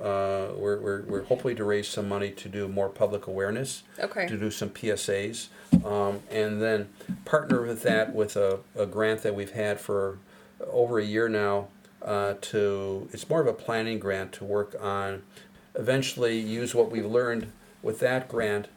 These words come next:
Speaker 1: to, um, try to get additional funds to actually develop programming, uh, that
Speaker 2: Okay.
Speaker 1: can work with, with farmers in particular, although certainly not limited totally to them, but in particular, and, and farm families and, and all that type of thing, and, um,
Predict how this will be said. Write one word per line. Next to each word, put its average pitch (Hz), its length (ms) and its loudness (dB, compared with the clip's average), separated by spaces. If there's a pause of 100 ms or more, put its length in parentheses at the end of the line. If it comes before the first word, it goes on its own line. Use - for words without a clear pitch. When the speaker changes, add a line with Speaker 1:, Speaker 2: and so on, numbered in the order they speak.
Speaker 1:
to, 107 840 -2 (200)
um, 98 380 -2 (460)
try 143 180 6
to 127 60 0
get 120 160 0
additional 113 440 0
funds 110 280 -2
to 104 120 -2
actually 101 500 -4 (840)
develop 104 320 2
programming, 98 600 2 (380)
uh, 101 180 -2
that 101 180 0
Speaker 2:
Okay. 85 60 -8
Speaker 1:
can 95 160 -6
work 101 240 0
with, 95 340 -6
with 98 220 -8
farmers 98 500 -2
in 95 100 -8
particular, 95 800 -2 (380)
although 95 360 0
certainly 104 300 -8
not 90 180 -8
limited 110 380 -2
totally 123 360 2
to 95 100 -6
them, 101 180 -2
but 98 120 -2
in 92 120 -6
particular, 101 600 -2
and, 95 120 -6
and 95 140 -10
farm 101 260 -4
families 98 640 -6
and, 95 200 -10 (500)
and 98 180 -4
all 101 220 2
that 98 200 0
type 92 220 -2
of - 80 -16
thing, 101 320 -2
and, 95 340 -8
um, 95 280 -6